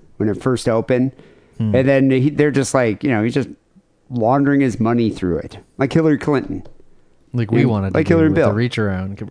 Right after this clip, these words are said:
Speaker 2: Foundation.
Speaker 1: Exactly. Except, uh, you know, his
Speaker 2: Smart
Speaker 1: is actually
Speaker 2: guy, this
Speaker 1: helping
Speaker 2: Jared.
Speaker 1: people. You know, they said the Jared Foundation is to, is to combat childhood obesity 'cause I'm sure Jared was a fat kid.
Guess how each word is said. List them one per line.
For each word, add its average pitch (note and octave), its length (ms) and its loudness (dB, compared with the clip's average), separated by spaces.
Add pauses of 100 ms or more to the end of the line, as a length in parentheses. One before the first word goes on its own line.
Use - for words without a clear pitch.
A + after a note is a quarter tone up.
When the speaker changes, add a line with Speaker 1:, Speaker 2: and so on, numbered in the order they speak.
(120)
Speaker 2:
Foundation. - 680 -14 (220)
Speaker 1:
Exactly. - 640 -2 (160)
Except, A#2+ 400 -2
uh, G2+ 360 2
you - 120 -2
know, F2+ 160 0
his G2 200 0
Speaker 2:
Smart G2 160 2
Speaker 1:
is G2+ 40 4
actually B2+ 160 0
Speaker 2:
guy, - 100 2
this G#2 60 2
Speaker 1:
helping G#2+ 260 2
Speaker 2:
Jared. G2+ 240 0
Speaker 1:
people. - 260 -8 (420)
You F3 80 4
know, F#3+ 40 2
they E3 200 2
said F#3 220 2
the D#3+ 100 2
Jared D3+ 380 2
Foundation B2+ 460 2
is A2 160 -2
to, A2 260 0
is G#2+ 260 -2
to - 100 -10
combat C#3 520 0
childhood C3 380 2
obesity G#2 720 0
'cause - 240 -10
I'm G2+ 80 -2
sure B2+ 160 -4
Jared A2 340 -2
was F#2 120 -6
a E2 80 -4
fat G#2+ 400 -4
kid. G#2 320 -2